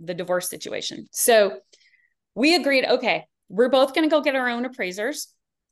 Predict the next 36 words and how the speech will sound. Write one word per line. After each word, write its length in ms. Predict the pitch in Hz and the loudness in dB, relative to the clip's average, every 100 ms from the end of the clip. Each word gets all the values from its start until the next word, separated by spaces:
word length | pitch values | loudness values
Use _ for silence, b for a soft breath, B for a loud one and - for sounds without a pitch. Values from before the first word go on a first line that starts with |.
| _ _ | _ _
We'll 120 | 202 202 | -4 -2
meet 220 | 202 - | -2 -2
in 60 | |
the 60 | 285 | -2
middle 320 | 247 196 202 - | 0 0 0 -2
and 100 | 190 | -8
we'll 100 | 185 | -8
find 280 | 180 175 | -6 -4
out 100 | 170 | -4
what 140 | 175 170 | -4 -4
that 160 | - | -6
looks 240 | 156 160 - | -6 -10 -10
like." 220 | - - - _ _ _ _ _ _ _ _ - _ _ _ | -10 -12 -20 _ _ _ _ _ _ _ _ -20 _ _ _
He 360 | - 277 285 | 0 4 6
used 460 | 269 240 254 254 - _ - | 6 4 2 0 -8 _ -4
the 80 | 214 | 0
most 300 | 220 349 - | 2 2 0
current 380 | 233 208 175 | -2 -2 -2
date 400 | 175 160 185 - _ _ | -4 -2 -2 -6 _ _
where 240 | 180 185 - | -4 -2 0
I 360 | 196 196 185 | 2 0 -2
had 140 | - 185 | -10 -8
been 320 | 185 185 180 | -6 -8 -8
more 220 | 180 185 | -6 -4
involved 340 | 175 170 160 170 | -2 -2 -2 -4
in 80 | |
the 60 | 165 | -8
business, 380 | 170 170 180 180 | -6 -6 -6 -6
and 180 | 190 185 | -6 -4
I 220 | 196 214 | -2 0
wanted 380 | 262 220 196 175 | 0 0 -2 -6
to 40 | |
use 320 | 175 170 175 175 | -8 -6 -8 -6
the 140 | 170 | -6
original 560 | 165 208 240 247 185 165 | 0 0 0 -2 -4 -6
date 400 | 170 165 170 | -6 -6 -8